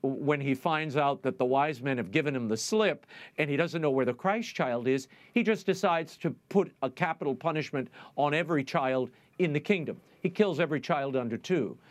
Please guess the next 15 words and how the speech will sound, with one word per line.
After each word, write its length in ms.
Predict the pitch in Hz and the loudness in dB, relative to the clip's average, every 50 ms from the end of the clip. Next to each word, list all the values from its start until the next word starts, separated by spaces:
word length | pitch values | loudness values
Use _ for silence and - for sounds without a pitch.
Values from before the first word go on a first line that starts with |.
| - - - | -20 -20 -18
So, 400 | - - - 202 170 156 147 147 - | -6 0 2 2 4 4 2 2 2
um, 400 | 170 156 147 143 147 143 139 - - _ _ | 2 2 2 2 0 -4 -6 -8 -12 _ _
he's 160 | - 233 190 | 0 2 2
a, 100 | 202 170 151 | 2 0 0
he's 220 | - 175 214 185 190 | 0 0 2 2 2
a, 20 | |
he 140 | 180 190 208 | 0 2 2
was 100 | 175 165 | 2 2
a 60 | 165 | 2
brutal 400 | 131 110 135 170 196 190 165 143 | 0 2 2 4 4 4 2 2
guy. 440 | 127 120 131 120 113 92 82 80 78 - - - - - _ _ - | 2 2 2 2 2 0 -2 -4 -8 -14 -20 -20 -20 -20 _ _ -4
And 160 | 151 147 139 | -2 -2 -2
I 120 | 135 135 | -2 -4
think 380 | 131 - - 185 160 156 147 - | -4 -4 -2 -2 -2 -2 -4 -8
both 600 | - 113 - 160 175 180 175 - - - - | -6 0 2 2 2 2 0 -4 -20 -20 -20